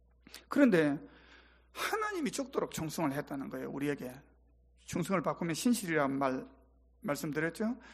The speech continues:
하나님 우리에게 신실하게 그렇게 했다는 거예요. 어떻게 그렇게 했습니까? 자기 아들, 외아들을 이 세상에 인간의 몸을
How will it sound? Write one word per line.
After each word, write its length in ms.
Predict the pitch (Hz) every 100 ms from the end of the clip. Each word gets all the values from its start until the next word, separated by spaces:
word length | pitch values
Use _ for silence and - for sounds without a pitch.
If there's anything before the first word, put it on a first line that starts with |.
| -
하나님 420 | - 415 453 339
우리에게 260 | 233 247
신실하게 480 | 220 262 233 202 160
그렇게 260 | - 196 -
했다는 400 | - - - -
거예요. 340 | - - - - - _ _ _ -
어떻게 320 | 196 240 262
그렇게 240 | 196 175 147
했습니까? 440 | - 151 - - - _ _ _ - - -
자기 280 | 254 277 311
아들, 640 | - 285 247 185 156 139
외아들을 880 | 175 185 196 190 151 196 139 131 - -
이 100 | 240
세상에 680 | - 165 208 165 165 151 143 - - -
인간의 480 | 226 254 302 294
몸을 720 | 190 170 208 220 196 143 139